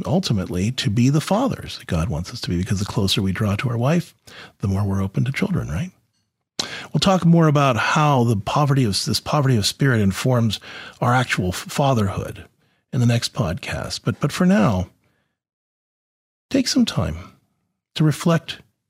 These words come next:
on what it means to be the first follower in your marriage, in your home. Take some time to explore this idea of the intimacy with God and with your wife that couple prayer invites you into,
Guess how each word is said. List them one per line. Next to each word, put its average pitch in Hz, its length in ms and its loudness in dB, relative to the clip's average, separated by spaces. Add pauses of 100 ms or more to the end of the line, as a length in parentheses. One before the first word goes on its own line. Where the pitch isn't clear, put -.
(280)
on 123 120 2
what 127 100 4
it - 80 0
means 127 360 4
to - 120 -4
be 90 500 -2
the 101 60 -12
first - 360 -4
follower 65 540 -8 (420)
in 127 120 -2
your 104 140 2
marriage, 71 520 -6 (240)
in 117 100 -8
your 98 140 -2
home. 78 400 -12 (1300)
Take 202 180 0
some 165 180 0
time 143 340 4
to 117 440 2 (320)
explore 160 420 2
this 131 200 2
idea 110 360 2
of 101 140 -4
the 113 140 0
intimacy 101 720 0 (160)
with 143 200 0
God 139 320 2
and 117 120 4
with 107 180 0
your 117 100 0
wife 113 360 0 (760)
that 139 260 2 (180)
couple 156 280 0
prayer 139 320 2
invites 117 440 2
you 104 100 -2
into, - 400 -2